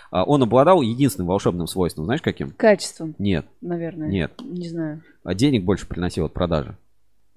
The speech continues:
Speaker 1: Ты его купил также за пятьдесят пять, продал за шестьдесят пять.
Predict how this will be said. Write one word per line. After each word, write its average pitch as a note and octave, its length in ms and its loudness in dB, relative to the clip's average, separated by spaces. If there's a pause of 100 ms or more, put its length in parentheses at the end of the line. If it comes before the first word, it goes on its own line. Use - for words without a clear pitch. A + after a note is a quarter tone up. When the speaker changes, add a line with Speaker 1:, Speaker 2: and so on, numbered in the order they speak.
(160)
Speaker 1:
Ты A2+ 60 2
его G#2 100 4
купил A2 280 0
также F#2 260 2
за E2+ 100 0
пятьдесят - 280 0
пять, E3+ 260 4
продал F#2 300 2
за G#2 80 0
шестьдесят - 320 -4
пять. D#2+ 220 2